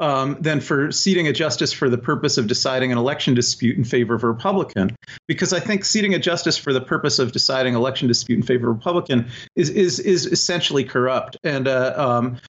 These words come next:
uh, and doesn't really relate to these liberal versus conservative ideological disputes, uh, about the, um, the, the meaning of the, of the Constitution.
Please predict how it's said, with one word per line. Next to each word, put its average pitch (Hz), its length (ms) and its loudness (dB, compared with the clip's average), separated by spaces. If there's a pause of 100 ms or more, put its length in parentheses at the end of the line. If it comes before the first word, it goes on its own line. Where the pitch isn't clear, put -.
(180)
uh, 135 280 0
and 147 180 -2
doesn't 170 320 0
really 160 340 4
relate 123 420 4
to 131 120 0
these 117 300 0
liberal 127 280 2
versus 113 360 0
conservative 120 640 2
ideological 120 720 2
disputes, 117 680 2
uh, 117 280 0
about 117 340 0
the, 113 220 4
um, 110 320 2
the, 120 140 2
the 117 120 0
meaning 107 300 6
of 90 80 0
the, 110 80 0
of 101 160 0
the 113 60 0
Constitution. 107 840 0